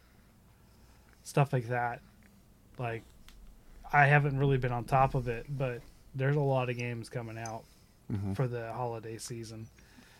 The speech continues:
Speaker 1: Eh, including Pokemon,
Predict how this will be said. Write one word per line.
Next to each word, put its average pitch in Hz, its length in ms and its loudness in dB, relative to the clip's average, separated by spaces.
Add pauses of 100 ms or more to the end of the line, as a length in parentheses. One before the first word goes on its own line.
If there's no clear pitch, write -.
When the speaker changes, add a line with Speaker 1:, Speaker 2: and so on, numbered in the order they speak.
(1040)
Speaker 1:
Eh, 233 200 8
including 233 460 6
Pokemon, 151 580 4